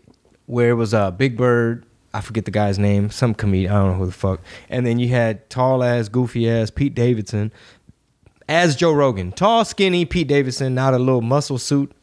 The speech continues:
on under the shirt, not fake tattoo, nothing. Just walks up looking like Uncle Fester chewing on, uh, ivermectins, right? So it was like Sesame on Ted Cruz Street or something, and the writing, uh, Tim Dillon made a comment.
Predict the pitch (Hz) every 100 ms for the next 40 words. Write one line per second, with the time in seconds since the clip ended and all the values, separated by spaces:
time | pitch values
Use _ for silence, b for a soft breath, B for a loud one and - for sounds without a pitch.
0 | _ 127 127 131 127 127 127 113 - 131
1 | 127 113 113 - 120 123 127 117 127 113
2 | 135 123 95 B B B - 104 113 143
3 | 143 151 135 135 131 127 117 113 127 123
4 | 117 - 135 127 120 104 B B B -
5 | - 147 139 127 127 120 113 113 117 110
6 | 101 - 131 117 123 120 - 87 87 107
7 | 120 - B B B - - 151 156 135
8 | 127 113 - _ _ - 151 147 139 139
9 | 131 120 110 139 123 110 139 131 123 -
10 | 123 120 120 107 - 127 123 127 117 113
11 | 107 98 B B B _ - 107 98 123
12 | 165 165 160 151 139 B - - - 139
13 | 131 - 202 175 185 180 156 139 190 185
14 | 127 104